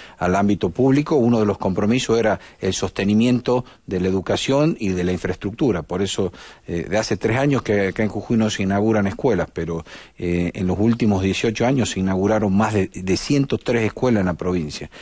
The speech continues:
Y creo que eso marca las claras de el gobierno que está ahora, que lo único que piensa es en endeudar, eh, a la provincia, endeudar a la nación y no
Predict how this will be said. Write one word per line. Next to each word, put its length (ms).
Y 120
creo 300
que 160
eso 360
marca 340
las 140
claras 400
de 220
el 160
gobierno 420
que 100
está 160
ahora, 320
que 100
lo 100
único 280
que 120
piensa 500
es 100
en 120
endeudar, 680
eh, 800
a 100
la 100
provincia, 540
endeudar 400
a 80
la 100
nación 460
y 100
no 320